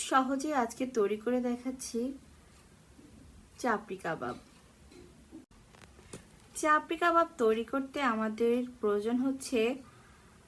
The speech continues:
হাফ কেজি চর্বিযুক্ত গরুর মাংস। তাতে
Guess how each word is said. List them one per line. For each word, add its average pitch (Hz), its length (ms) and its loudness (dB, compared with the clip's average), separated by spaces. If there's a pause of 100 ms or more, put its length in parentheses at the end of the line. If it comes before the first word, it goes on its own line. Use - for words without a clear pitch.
(200)
হাফ 254 220 6 (120)
কেজি 262 360 -2 (1040)
চর্বিযুক্ত 277 680 0 (180)
গরুর 214 320 6
মাংস। 175 280 -2 (2250)
তাতে 294 300 2